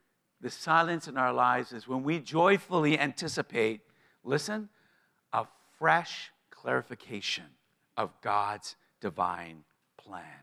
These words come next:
Verse twenty-four, when Joseph woke up, sometimes I just feel like I'm waking up. You know what I mean? It's like I've been spiritually asleep.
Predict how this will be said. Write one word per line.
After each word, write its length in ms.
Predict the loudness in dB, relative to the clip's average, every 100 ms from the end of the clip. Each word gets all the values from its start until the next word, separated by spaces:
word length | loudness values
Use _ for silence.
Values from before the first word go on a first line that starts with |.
| _ _ _ _ _ _ _ _ _ _ _ _ _ _ _ _ _ _ 4
Verse 300 | 6 6 4
twenty-four, 720 | 0 0 0 -4 -4 -6 -8 _ _ _ _ _
when 220 | 8 8
Joseph 580 | 8 6 6 4 4 2 -6
woke 500 | 2 6 8 6 2 6
up, 340 | 8 6 0 _ _ _ _ _ _ _
sometimes 480 | 0 4 6 8 10
I 100 | 8
just 280 | 8 6 6
feel 200 | 8 10
like 200 | 10 10
I'm 340 | 8 8 4
waking 420 | 8 8 10 10 10
up. 220 | 8 4 -8 _ _ _ _ _
You 100 | 8
know 60 | 10
what 100 | 10
I 60 |
mean? 320 | 10 8 6 4 -6 -20 -20 _ _ _ _ _ _ _ _
It's 80 | 6
like 160 | 6
I've 140 | 8 8
been 180 | 6 6
spiritually 760 | 0 6 10 10 8 6 8
asleep. 800 | 8 6 -4 2 6 6 4 -4